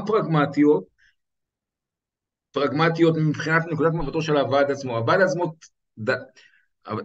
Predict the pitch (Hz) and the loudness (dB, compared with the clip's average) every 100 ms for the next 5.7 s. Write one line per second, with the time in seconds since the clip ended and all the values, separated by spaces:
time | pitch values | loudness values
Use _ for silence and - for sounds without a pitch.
0 | - - 143 147 156 131 117 156 156 156 | -8 -4 0 0 0 0 0 0 0 -2
1 | 156 156 156 147 139 123 120 160 151 113 | 0 0 0 0 0 0 2 2 2 -2
2 | - _ - 123 120 127 175 196 196 147 | -12 _ -4 -2 0 4 6 6 2 4
3 | 156 156 147 135 - 135 143 147 - _ | 4 4 2 2 0 0 0 -4 -10 _
4 | _ _ _ - 113 139 170 185 180 156 | _ _ _ -4 4 8 8 8 6 4
5 | 156 160 160 156 147 131 127 | 4 4 4 4 2 0 -6